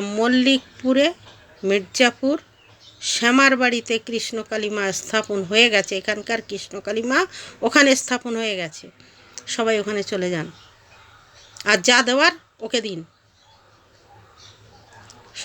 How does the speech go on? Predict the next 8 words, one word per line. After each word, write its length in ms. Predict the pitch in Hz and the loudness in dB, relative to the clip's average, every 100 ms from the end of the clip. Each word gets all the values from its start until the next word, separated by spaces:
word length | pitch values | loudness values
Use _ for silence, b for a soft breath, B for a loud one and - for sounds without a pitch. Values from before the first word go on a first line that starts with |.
| - | -8
অ্যালার্ট 300 | - 269 269 - | 4 6 6 2
করে 240 | 269 233 | -6 -4
দিন। 180 | 185 165 175 _ _ _ _ _ _ - - - - - - - - - - - - - _ _ _ _ | -6 -10 -12 _ _ _ _ _ _ -20 -20 -20 -20 -20 -20 -20 -20 -20 -20 -20 -20 -20 _ _ _ _
আর 120 | 214 247 | 0 4
এই 140 | 262 | 6
অ্যালার্টটা 440 | 262 254 269 - 285 | 6 6 4 4 0
কে 160 | 277 269 | 0 -2
করবে? 340 | 277 277 311 | -2 0 0